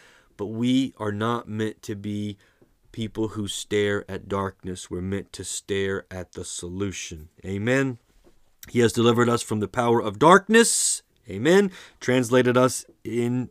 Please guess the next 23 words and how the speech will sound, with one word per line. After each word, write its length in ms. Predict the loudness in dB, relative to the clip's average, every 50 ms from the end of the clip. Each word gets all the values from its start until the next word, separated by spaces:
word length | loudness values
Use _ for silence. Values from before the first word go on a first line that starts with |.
| _ -6
uh, 140 | -4 -4 -4 -4
uh, 120 | -4 -4 -2
into 460 | -2 -2 -2 -2 -2 -2 0 0 0
the 120 | 0 -2
kingdom 560 | -4 -2 -2 -2 -2 0 2 2 2 0 0 -2 -4
of 220 | -4 -4 -2 -2
the 100 | -4 -4
Son 520 | -4 -4 -4 -2 0 0 0 0 -2 -4 -6 -4
of 260 | -2 -2 -2 -2 -4
his 320 | -4 -4 -4 -4 -4 -4
love, 360 | -2 0 0 2 0 -2 -4 -6 -14 -20 -20 -16 _ -4
in 180 | -2 -2 -2
whom 480 | -2 -4 -2 -2 0 0 -2 -4 -6 -4
we 220 | -2 0 0 0
have 420 | 0 -2 0 0 0 -2 -2 -4 -2
redemption 920 | -2 -2 -2 -2 -6 -4 0 0 0 0 0 -4 -6 -6 -6 -8 -8 -10 -14 _ -20 _ _ _ _ _ _
through 320 | _ 0 4 6 6 6
his 240 | 8 6 6 6 6
blood, 440 | 4 2 2 2 2 -2 -2 -4 -8 _ _ _ _ _ _ _
the 100 | -2 -2
forgiveness 600 | 0 0 0 0 2 0 0 0 -2 -4 -2 -2
of 100 | -4 -2
sins. 500 | -4 -4 -6 -6 -6 -10 -16 -20 -20 -20